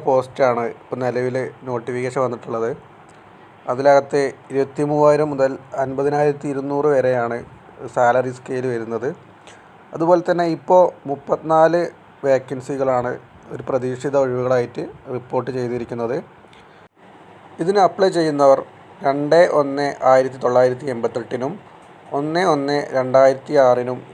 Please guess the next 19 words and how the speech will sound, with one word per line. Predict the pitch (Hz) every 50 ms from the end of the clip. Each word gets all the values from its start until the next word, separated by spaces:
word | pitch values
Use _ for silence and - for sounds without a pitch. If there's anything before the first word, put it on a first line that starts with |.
| 131
ഇടയിൽ | 131 135 139 139 139 135 123
ജനിച്ചവരായിരിക്കണം. | 127 123 120 117 - 139 127 123 120 113 110 107 101 - 110 - - - - - - - - - - - - - - - - - - - - -
റിസർവേഷൻ | 143 127 127 - 143 143 143 147 147 147 170 170 165
ഉള്ളവർക്ക് | 160 156 156 151 156 151 - 175 170 170 - - - 143
അതിൻ്റേതായ | 131 143 139 139 151 151 147 156 151 147 147 151 151 156 - - 139
ഇളവുകളുണ്ടാവും. | 127 131 131 135 143 143 139 131 127 123 120 120 123 143 180 190 - - - - - - - _ - - - - - - - 160
ബാക്കി | 160 160 196 185 165
കാര്യങ്ങൾ | 147 139 135 139 139 131 120
നോക്കാം. | 113 - - - - - - - - - _ _ _ - - - - - - - - - - - - - - - 156
അപേക്ഷിക്കാനുള്ള | 139 156 175 170 - - 202 165 196 202 202 214 202 190 190 196 185 170
യോഗ്യത | 160 156 151 160 147 151 147 143 - - - 135 135
നേരത്തെ | 135 131 139 139 151 143 143
പറഞ്ഞ | 135 131 135 139 135
പോലെ | 135 131 120 120
തന്നെ | 131 127 123 127 151 - - - - - - - - - - - - 127
എസ് | 123 - -
എസ് | - 175 175
എൽ | 160 160 -
സി | 196